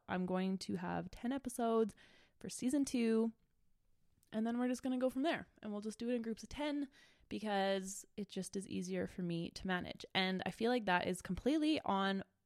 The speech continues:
subject to what we're gonna talk about today. And I was gonna do, like, a what I learned in the pandemic or one of those, like, summary episodes, but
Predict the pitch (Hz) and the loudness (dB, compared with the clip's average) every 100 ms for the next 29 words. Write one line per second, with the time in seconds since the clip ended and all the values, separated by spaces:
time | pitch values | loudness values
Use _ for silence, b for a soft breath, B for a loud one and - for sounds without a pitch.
0 | _ _ _ _ _ _ _ - - 196 | _ _ _ _ _ _ _ -18 -2 -2
1 | 175 - 156 - - _ - - 233 202 | 0 0 0 -4 -20 _ -12 -4 -2 0
2 | 185 175 175 185 175 - - - - - | 0 0 -2 -4 -4 -6 -4 -4 -4 -8
3 | B B B B B 208 196 196 196 - | B B B B B 6 8 8 8 6
4 | 214 226 254 233 233 226 208 202 190 185 | 6 6 4 4 6 8 8 10 8 10
5 | 190 185 175 175 165 196 185 202 208 208 | 8 8 6 2 0 -2 4 6 6 6
6 | 202 196 - 170 175 170 175 180 180 180 | 4 2 -2 0 0 0 0 -2 -4 -2
7 | 170 175 - - - - _ _ _ _ | -2 -2 -4 -4 -10 -20 _ _ _ _
8 | _ - 196 185 185 190 190 202 196 _ | _ -8 -2 0 0 0 0 -2 -4 _
9 | _ _ _ _ _ _ _ _ _ - | _ _ _ _ _ _ _ _ _ -2
10 | 233 - 247 247 233 - - 220 214 - | -2 2 6 6 4 -2 4 6 6 2
11 | - | -10